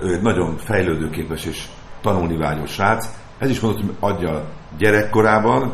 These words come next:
ugye Zsolt nekem kortársam, idézőjelben két évvel fiatalabb, mint én, mi gyerekkorunkban egymás ellen sokat játszottunk, e, és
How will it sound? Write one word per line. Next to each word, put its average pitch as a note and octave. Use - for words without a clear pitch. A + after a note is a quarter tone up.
ugye E2+
Zsolt F2+
nekem E2
kortársam, F2+
idézőjelben D#2+
két -
évvel D2+
fiatalabb, D#2
mint D2
én, G#2+
mi D#2
gyerekkorunkban D#2
egymás D2+
ellen C#2+
sokat D2
játszottunk, A#2
e, E2
és D#2+